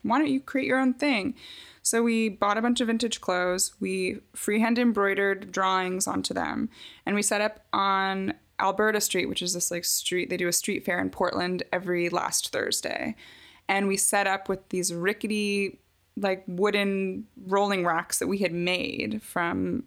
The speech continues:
scraps of wood. And our, one of our first customers was this guy who was like, "Hey, have you ever considered selling this in Japan?" And we were like, "Uh, n-,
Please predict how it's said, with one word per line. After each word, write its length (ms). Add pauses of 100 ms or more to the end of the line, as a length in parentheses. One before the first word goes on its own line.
scraps 640
of 80
wood. 400 (520)
And 460 (640)
our, 240
one 160
of 120
our 120
first 340
customers 560
was 160
this 200
guy 720 (100)
who 80
was 180
like, 180
"Hey, 120
have 120
you 60
ever 220
considered 460
selling 240
this 160
in 120
Japan?" 800 (580)
And 280
we 160
were 180
like, 480
"Uh, 380
n-, 540